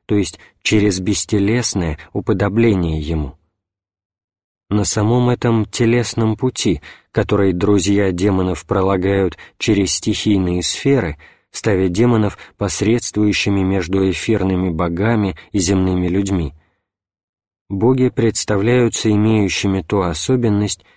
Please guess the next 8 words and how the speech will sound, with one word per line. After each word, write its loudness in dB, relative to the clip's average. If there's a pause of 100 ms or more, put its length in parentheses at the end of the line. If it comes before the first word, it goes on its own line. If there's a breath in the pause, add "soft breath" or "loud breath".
(180 soft breath)
что 0
не 2
оскверняются 0
соприкосновением -2
с -2
людьми 0 (360 soft breath)
лишь 0
благодаря 0